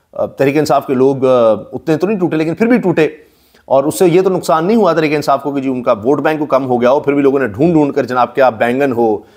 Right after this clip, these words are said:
क्या कोई और चीज़ हो, कोई चिमटा है, कोई ढोल है, कोई रेडियो है, कुछ भी है, उन्होंने जनाब जाकर ढूंढ कर वोट दिए। लेकिन यह है कि लोटाक्रेसी बड़ी, मतलब मंडियाँ दोबारा लग सकें, वो सारा कुछ हुआ।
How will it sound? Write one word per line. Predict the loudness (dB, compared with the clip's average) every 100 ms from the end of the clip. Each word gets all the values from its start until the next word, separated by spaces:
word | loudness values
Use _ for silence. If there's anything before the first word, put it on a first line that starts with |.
| _ _
क्या | 0 0
कोई | 2
और | 2 0
चीज़ | -2 -4 0
हो, | -2
कोई | -2 -4
चिमटा | -6 -2 0
है, | 0 0
कोई | -2
ढोल | -2 0 2
है, | 2 0
कोई | -2 -6 -8 _ -6
रेडियो | -2 0 2
है, | 0
कुछ | 0 -2 0
भी | 2
है, | 2 0
उन्होंने | -2 -4
जनाब | -2 -2 -2
जाकर | -2 -2 -4
ढूंढ | -8 -8
कर | -8
वोट | -2 -2
दिए। | -2 0 0 -4 -20 -20 _ -6
लेकिन | -2 -2 0
यह | 2
है | 2
कि | 0 -4
लोटाक्रेसी | -2 0 0 0 -4 -4
बड़ी, | -2 0 0 -4 -8 -18 -20 -20 -20 -20
मतलब | -18 -14 -8
मंडियाँ | -2 2 4 4
दोबारा | 2 2 2
लग | 0 -2
सकें, | -8 -6
वो | -6
सारा | -2 -4
कुछ | -4 -12
हुआ। | -16